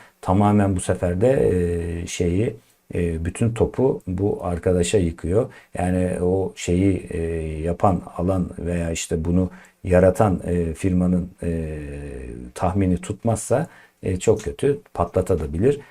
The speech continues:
O yüzden bakalım göreceğiz bu teklifi, bu yeni sistemi Yılan abinin işe yarayacak mı? Gene bir yılanlık peşinde. E, çok enteresan bir şey. Yani onu dediğim gibi okuyun. E, biraz uzun, hani bir saat anlatamam onu.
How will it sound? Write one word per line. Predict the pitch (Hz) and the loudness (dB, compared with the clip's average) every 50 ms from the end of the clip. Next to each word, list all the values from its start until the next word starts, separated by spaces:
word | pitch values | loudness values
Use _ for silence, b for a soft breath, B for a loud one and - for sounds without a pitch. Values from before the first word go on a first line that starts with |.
| B B - | B B 0
O | 117 110 | 2 4
yüzden | 104 90 80 92 110 120 110 | 4 4 2 2 2 2 2
bakalım | 110 - - 104 101 101 104 98 | 2 2 2 0 0 2 2 2
göreceğiz | 95 92 90 87 104 113 117 110 90 | 2 0 2 2 4 4 4 2 2
bu | 95 98 101 - - _ - | 0 0 0 -2 -6 _ 0
teklifi, | - 104 95 - - - - - 104 104 101 92 | 0 2 2 0 -2 -8 -6 -2 0 0 2 2
bu | 92 95 95 95 - 87 | 2 0 0 -2 -2 -2
yeni | 92 90 90 95 98 95 | 0 2 2 2 2 0
sistemi | - - - - - - 87 87 101 | -2 -4 -4 -4 -2 0 0 2 2
Yılan | 104 95 90 90 92 92 90 | 2 4 4 4 4 4 2
abinin | 90 87 85 78 80 80 90 120 143 139 B B B B B _ | 2 2 0 0 0 0 0 0 0 -2 B B B B B _
işe | - 90 - - 104 | -6 -4 0 2 4
yarayacak | 92 92 92 92 92 85 87 85 - - | 6 6 6 6 4 4 2 0 0 0
mı? | 123 | 0
Gene | 117 101 92 98 101 90 | 2 4 4 4 4 4
bir | 90 90 | 4 6
yılanlık | 90 98 98 95 98 92 85 95 104 - - | 6 6 6 6 4 4 4 2 0 0 0
peşinde. | - 90 - - - 82 85 87 117 - B B B B B - | 0 0 0 -2 -2 -2 -2 0 -2 -2 B B B B B -4
E, | - 92 87 87 87 | 0 2 2 2 2
çok | - 101 98 92 | 2 2 2 2
enteresan | 98 92 92 90 - 95 90 90 87 - 117 117 117 120 | 2 0 2 2 2 2 2 2 0 0 0 0 2 2
bir | 123 123 - - | 2 2 0 -4
şey. | - - 107 82 80 | 0 0 2 2 2
Yani | 85 87 87 90 | 0 -2 -2 -2
onu | 90 92 90 90 90 90 90 | -2 -2 -2 -2 -2 -2 -2
dediğim | 90 92 90 95 95 92 | 0 0 0 0 0 -2
gibi | 87 82 73 71 | -2 -4 -4 -6
okuyun. | 71 - - - - 135 139 165 165 - - - | -6 -8 -6 -2 -2 0 0 -2 -4 -8 -6 -4
E, | 87 85 80 78 80 | -2 -2 -2 -2 -4
biraz | 85 87 85 92 - | -4 -4 -4 -6 -6
uzun, | - 110 98 95 107 101 87 | -6 -4 -2 -2 -2 -2 -4
hani | 76 69 69 71 - | -4 -6 -10 -12 -12
bir | - | -12
saat | - - - 80 78 - 85 | -10 -8 -8 -8 -8 -8 -6
anlatamam | 85 87 90 90 - 90 87 82 80 85 90 | -4 -4 -4 -4 -4 -6 -6 -6 -6 -8 -6
onu. | 104 120 - | -6 -6 -8